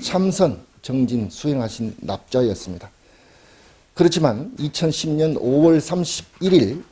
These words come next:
오후 세 시경 경북 군위군 사직리 하천 제방뚝에서 이명박 정권은 사 대강 공사를 적각 중지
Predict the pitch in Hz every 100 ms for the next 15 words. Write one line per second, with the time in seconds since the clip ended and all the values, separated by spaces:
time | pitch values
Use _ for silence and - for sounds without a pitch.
0 | _ 135 151 156 131 156 156 - 147 117
1 | 85 _ _ - 139 147 147 - - 143
2 | 170 156 113 175 - _ _ _ - 147
3 | 139 135 123 139 160 180 _ _ _ -
4 | 151 - 175 156 127 131 131 165 151 -
5 | 87 139 - _ _ - - - - 127
6 | 180 214 226 214 214 170 151 143 165 196
7 | 190 - - 156 190 220 233 196 185 165
8 | 165 202 202 190 - - 214 - - -
9 | 175 175 160 185 -